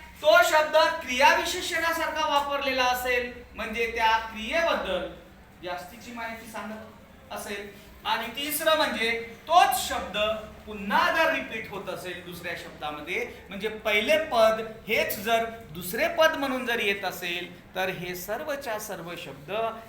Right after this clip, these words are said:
हे उभयान्वयी अव्यय समासामध्ये येतात. आणि म्हणून परीक्षेमध्ये जर असं विचारलं की "पावलो पावली खालील शब्द कोणत्या सामासिक शब्दात येतो ते ओळखा" किंवा "खालील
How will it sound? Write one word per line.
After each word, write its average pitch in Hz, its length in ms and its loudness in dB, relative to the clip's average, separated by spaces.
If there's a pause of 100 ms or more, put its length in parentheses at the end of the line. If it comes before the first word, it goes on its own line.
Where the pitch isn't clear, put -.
हे 196 480 -2
उभयान्वयी 254 800 -6
अव्यय 185 420 -6
समासामध्ये 143 760 -8
येतात. 151 520 -2 (280)
आणि 185 180 -6
म्हणून 202 340 -6
परीक्षेमध्ये 208 880 -2 (200)
जर 202 140 -4
असं 302 260 -2
विचारलं 226 640 4 (260)
की 247 200 4
"पावलो 254 600 4
पावली 240 720 0 (1700)
खालील 294 340 2
शब्द 285 320 2 (400)
कोणत्या 269 480 4
सामासिक 247 640 4
शब्दात 226 480 0
येतो 247 580 -6
ते 254 80 2
ओळखा" 226 640 2 (300)
किंवा 285 280 -2
"खालील 277 300 2